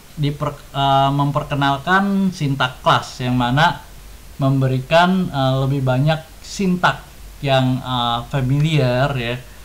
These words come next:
untuk membuat, eh, objek-objek dalam, eh, di dalam bentuk objek oriented ya, yaitu dalam bentuk O O P ya, objek oriented. Tapi kelas dalam JavaScript,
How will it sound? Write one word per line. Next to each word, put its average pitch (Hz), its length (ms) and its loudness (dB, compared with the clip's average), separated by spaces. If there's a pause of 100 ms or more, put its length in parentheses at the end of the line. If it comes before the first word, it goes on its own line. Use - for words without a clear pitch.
(160)
untuk 170 320 -2
membuat, 151 480 2 (160)
eh, 135 300 0 (100)
objek-objek 131 720 -4 (240)
dalam, 135 560 2
eh, 113 500 -4 (680)
di 139 160 0
dalam 147 480 2
bentuk 131 400 0
objek 139 320 -4
oriented 147 720 0
ya, 117 240 -4 (880)
yaitu 110 320 -4
dalam 113 320 -2
bentuk 151 160 -6
O 123 160 -2
O 131 80 -6
P 143 80 -2
ya, 113 240 -2 (240)
objek 120 320 -10
oriented. 117 400 -6 (400)
Tapi 233 320 -4
kelas 233 240 4
dalam 160 560 4
JavaScript, 147 560 0